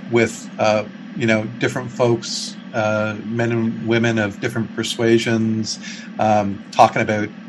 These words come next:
who they kinda have crushes on. And I, I gotta say, um, if I would put John Saxon as one of my male crushes from film.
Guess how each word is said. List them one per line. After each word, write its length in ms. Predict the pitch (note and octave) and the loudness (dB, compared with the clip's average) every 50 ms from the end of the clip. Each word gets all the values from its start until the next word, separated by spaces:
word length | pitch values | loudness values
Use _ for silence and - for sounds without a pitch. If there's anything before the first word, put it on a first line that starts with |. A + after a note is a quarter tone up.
| - - | -10 -4
who 120 | C3 A#2+ | 0 2
they 360 | A2+ A2+ A2 G2+ G#2 G#2+ G2+ G2 - - - - - - - - - - | 4 4 4 2 2 -2 -4 -6 -10 -14 -16 -18 -18 -18 -18 -18 -6 2
kinda 180 | - B2 A2+ G#2 | 2 4 4 6
have 200 | G#2+ A2 A2+ - | 4 4 4 2
crushes 480 | - - - A2+ A2 G#2+ - B2+ A2+ - | -2 -2 2 2 2 2 0 -4 -2 -2
on. 340 | A2+ G#2+ G#2 G#2 G#2+ G#2+ G#2 - - - - - - - - - | -2 0 0 0 -2 -2 -6 -10 -14 -14 -14 -14 -14 -14 -8 -2
And 180 | - A#2 A2+ A#2 | 2 4 6 6
I, 60 | C3 C3 B2 A#2+ A#2+ | 6 6 4 2 0
I 60 | A#2+ | 2
gotta 220 | A#2 B2+ C3 C3 B2 | 6 6 6 6 6
say, 460 | - - C#3+ B2+ B2 A#2 G#2+ A2 - - - - - - - - - - | 2 4 6 6 6 6 4 2 -2 -8 -14 -16 -18 -18 -16 -10 -2 0
um, 440 | A2 G#2+ G#2+ G#2+ G#2 G2+ G2+ G#2 - | 2 4 6 4 4 2 0 -2 -4
if 260 | - B2+ A#2+ - - - - - - - - - - - - - D#2 | -6 -6 -6 -6 -8 -14 -14 -16 -16 -16 -16 -16 -16 -12 -8 -2 2
I 100 | G#2 A#2 | 4 4
would 160 | B2+ C3 A#2+ | 4 4 4
put 140 | - D3+ C#3 | 2 0 0
John 280 | - C3 A#2 A#2 A#2 | 2 2 2 2 2
Saxon 480 | A#2 - B2+ G#2+ G#2+ G#2+ A2 - - A#2+ | 2 2 4 4 4 4 2 -2 -4 -4
as 120 | G#2+ G2+ - | -4 -4 -4
one 160 | A2 A2 G#2 | -4 -4 -4
of 80 | G2+ G2 | -2 -2
my 140 | G2 G2 | -2 -2
male 400 | F#2+ G2 G2 G#2+ G#2+ A2 G#2+ G2+ | -4 -4 -4 -2 0 0 0 0
crushes 580 | F#2+ - - - G2+ G2 G2 - - G2 F#2+ - | -2 -4 -2 0 0 0 0 -2 -4 -4 -6 -8
from 220 | - - G2 F#2+ | -8 -8 -10 -10
film. 400 | F#2+ - - G#2 F#2 F2+ E2+ F2+ | -8 -6 -6 -4 -4 -6 -8 -10